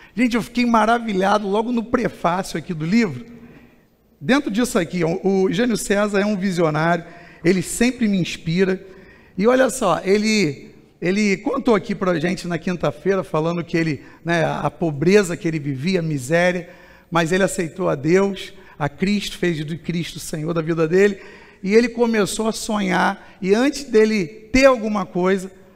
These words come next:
ele encontrou a esposa dele atual, né, antes, eh, pediu ela em namoro, e ele foi fazer o pedido em namoro, gente. Eu achei isso aqui maravilhoso. É ela que tá escrevendo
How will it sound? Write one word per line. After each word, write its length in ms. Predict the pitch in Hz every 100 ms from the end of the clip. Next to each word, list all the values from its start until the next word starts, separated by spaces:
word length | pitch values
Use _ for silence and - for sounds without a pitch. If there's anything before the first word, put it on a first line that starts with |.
| - - _ _ _ -
ele 1040 | 175 202 208 208 208 196 185 170 151 - -
encontrou 800 | 202 226 208 196 190 208 233 -
a 360 | 165 165 160 143
esposa 520 | - - 196 202 175
dele 280 | 156 175 180
atual, 460 | 180 160 160 190
né, 280 | 196 185 180 -
antes, 420 | 160 185 - - - - - -
eh, 240 | 165 156 - -
pediu 460 | - 170 131 226 196
ela 160 | 180
em 60 | 175
namoro, 580 | 175 156 160 185 208 196 - - - - _ 226
e 140 | 214
ele 140 | 240
foi 180 | 240 277
fazer 400 | 247 240 202 170
o 100 | 247
pedido 520 | 240 214 165 160 240
em 40 | 226
namoro, 460 | 214 196 196 214
gente. 240 | 175 160 226
Eu 80 | 349
achei 220 | - 311
isso 160 | -
aqui 180 | 185 -
maravilhoso. 580 | 208 202 220 190 165 151
É 40 |
ela 160 | 214 320
que 80 | 233
tá 60 |
escrevendo 600 | 247 - 196 160 185 190